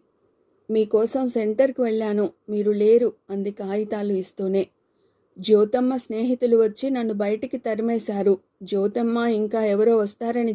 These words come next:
చెప్పి ఏం చేయను?" అందావిడ. "సరేలేండి, అమ్మ మీకిమ్మంది, నేను వెళుతున్నా," అని ఆవిడని దాటి వచ్చేసింది. లేకపోతే ఆవిడేం పురాణం విప్పుతుందోనని.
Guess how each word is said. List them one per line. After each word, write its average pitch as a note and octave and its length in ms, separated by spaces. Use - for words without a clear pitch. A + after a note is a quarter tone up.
చెప్పి G3+ 300
ఏం G#3+ 260
చేయను?" A3 360
అందావిడ. G3 480
"సరేలేండి, G#3+ 760
అమ్మ A3 220
మీకిమ్మంది, G#3+ 760
నేను G3+ 200
వెళుతున్నా," G#3+ 560
అని A#3 300
ఆవిడని G3+ 380
దాటి G3+ 400
వచ్చేసింది. F#3+ 680
లేకపోతే G#3+ 560
ఆవిడేం G#3 480
పురాణం G#3 480
విప్పుతుందోనని. F#3+ 920